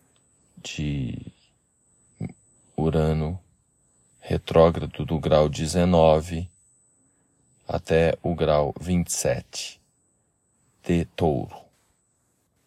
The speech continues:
E, por fim, Plutão, do dia dois de maio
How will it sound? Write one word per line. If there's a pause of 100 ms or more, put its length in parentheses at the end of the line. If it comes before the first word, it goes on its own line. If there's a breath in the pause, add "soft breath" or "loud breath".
(1700 soft breath)
E,
por
fim,
Plutão, (440)
do
dia
dois
de
maio